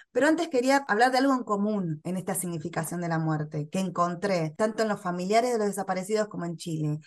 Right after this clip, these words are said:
Y eso en común era que para los familiares era una muerte que tenía que ser cuidada, que tenía que ser cuidada y merecía demostración de afectos. Y esto tiene que ver, y esto empieza desde el principio, cuando los familiares empiezan a buscar a sus seres queridos con vida,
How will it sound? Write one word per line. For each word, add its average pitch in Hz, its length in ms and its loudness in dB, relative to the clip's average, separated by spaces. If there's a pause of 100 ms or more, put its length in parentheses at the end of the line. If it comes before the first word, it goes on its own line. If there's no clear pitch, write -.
(140)
Y 233 160 0
eso 311 160 2
en 285 80 6
común 254 600 2
era 240 280 4
que 214 100 -2
para 202 200 0
los 202 120 0
familiares 220 720 2
era 226 340 0
una 247 280 -2
muerte 254 640 2
que 202 140 -2
tenía 233 480 0
que 208 100 -4
ser 202 240 -2
cuidada, 165 600 -6
que 214 120 0
tenía 262 300 4
que 269 80 0
ser 262 220 -2
cuidada 269 420 4
y 262 40 4
merecía 226 580 2
demostración 208 580 -2
de 196 60 0
afectos. 151 600 -6
Y 269 160 4
esto 349 180 0
tiene 294 200 6
que 277 120 4
ver, 285 340 4
y 254 160 0
esto 285 160 4
empieza 285 440 4
desde 247 100 2
el 208 100 -2
principio, 196 760 -2
cuando 170 200 -2
los 170 120 -4
familiares 202 400 0
empiezan 247 360 -2
a 208 60 2
buscar 208 460 0
a 190 60 0
sus 175 120 -8
seres 180 240 -8
queridos 185 320 -4
con 180 240 -2
vida, 180 540 0